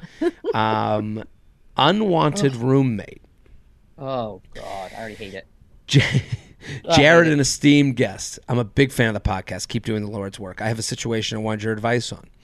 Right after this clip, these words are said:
Speaker 2: I'm about to start at medical school about seven hours from home. My mom said she would move in with me to help me study and settle in.
Speaker 1: And no, we're done.
Speaker 2: No, no,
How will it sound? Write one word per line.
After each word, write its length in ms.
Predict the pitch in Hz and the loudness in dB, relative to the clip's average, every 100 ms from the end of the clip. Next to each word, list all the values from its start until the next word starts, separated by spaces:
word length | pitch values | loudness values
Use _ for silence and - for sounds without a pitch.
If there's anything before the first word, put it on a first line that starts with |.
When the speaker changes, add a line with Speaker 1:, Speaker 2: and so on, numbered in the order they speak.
| - - - | -20 -18 -6
Speaker 2:
I'm 80 | - | 0
about 180 | 160 247 | 2 2
to 60 | 254 | 2
start 240 | - 185 | 2 4
at 120 | 175 127 | 4 2
medical 520 | 123 135 147 143 113 | 2 4 4 0 -4
school 560 | - - 104 85 76 | -4 -8 -8 -10 -10
about 240 | 71 107 - | -8 -8 -6
seven 320 | - 127 123 | -2 -2 -2
hours 240 | 110 107 | -4 -4
from 160 | - 101 | -6 -6
home. 360 | 98 101 73 - | -6 -6 -8 -12
My 120 | 101 | -8
mom 300 | 107 117 120 | -6 -4 -4
said 240 | - 117 | -4 -4
she 140 | - 113 | -4 -8
would 160 | 101 | -8
move 420 | 107 131 165 175 - | 0 2 4 2 -2
in 260 | 139 175 240 | 0 0 2
with 220 | 208 135 | 0 0
me 160 | 113 107 | -4 -4
to 120 | 104 | -6
help 360 | - 120 151 139 | 0 0 0 -2
me 100 | 120 | -4
study 600 | - - 131 135 147 131 | -4 -6 -2 -2 0 -2
and 120 | 113 | -4
settle 420 | - 139 139 117 | -4 -2 -2 -4
in. 380 | 131 208 98 65 - _ - _ _ | -4 -6 -8 -14 -20 _ -20 _ _
Speaker 1:
And 320 | 196 220 214 156 | -4 -4 -4 -6
no, 220 | 123 - - | -8 -10 -8
we're 100 | 151 | -8
done. 220 | 120 - | -4 0
Speaker 2:
No, 160 | - 294 - - | 2 2 0 2
no, 320 | 123 120 117 | 6 6 6